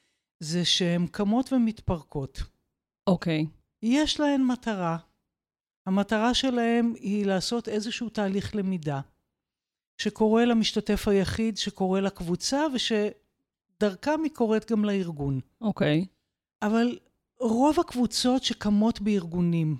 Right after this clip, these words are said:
Speaker 1: לתהליכי למידה, הן קבוצות שמתפרקות. גם קבוצות שנמשכות הרבה שנים, והיו לי קבוצות בארגונים שעבדתי איתם שנתיים וחצי ושלוש, אה, קבוצות עמיתים, אה, שהייתה בהם איזושהי למידה משותפת,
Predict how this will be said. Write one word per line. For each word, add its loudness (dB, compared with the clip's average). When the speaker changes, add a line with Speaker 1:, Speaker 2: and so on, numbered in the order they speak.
Speaker 1:
לתהליכי 2
למידה, 0
הן 0
קבוצות -4
שמתפרקות. 0
גם 2
קבוצות 0
שנמשכות 2
הרבה 0
שנים, 0
והיו 2
לי 0
קבוצות -4
בארגונים 0
שעבדתי -4
איתם -2
שנתיים 0
וחצי -2
ושלוש, -2
אה, 0
קבוצות 0
עמיתים, 0
אה, -2
שהייתה -2
בהם 0
איזושהי 0
למידה 2
משותפת, -2